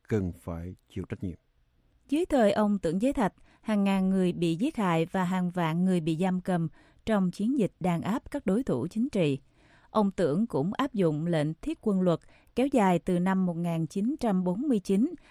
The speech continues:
Speaker 2: mãi cho tới năm một nghìn chín trăm tám mươi bảy, mười hai năm sau khi ông qua đời.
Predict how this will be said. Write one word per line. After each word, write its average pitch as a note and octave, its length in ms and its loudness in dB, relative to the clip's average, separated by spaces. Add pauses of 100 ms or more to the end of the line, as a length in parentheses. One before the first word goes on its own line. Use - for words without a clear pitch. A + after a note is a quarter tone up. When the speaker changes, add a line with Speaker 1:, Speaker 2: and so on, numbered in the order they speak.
(160)
Speaker 2:
mãi F3+ 380 0
cho A3+ 100 -2
tới G#3 320 0
năm G#3+ 240 2
một E3+ 120 -2
nghìn E3 220 0
chín A3 360 -2
trăm F#3 280 0
tám G#3 320 -2
mươi G#3+ 120 2
bảy, D#3+ 340 0 (380)
mười A3 200 2
hai A#3 260 0
năm A3 320 2
sau G3 260 -4
khi F#3+ 280 -2
ông F3 240 -4
qua E3+ 200 -2
đời. D#3 240 2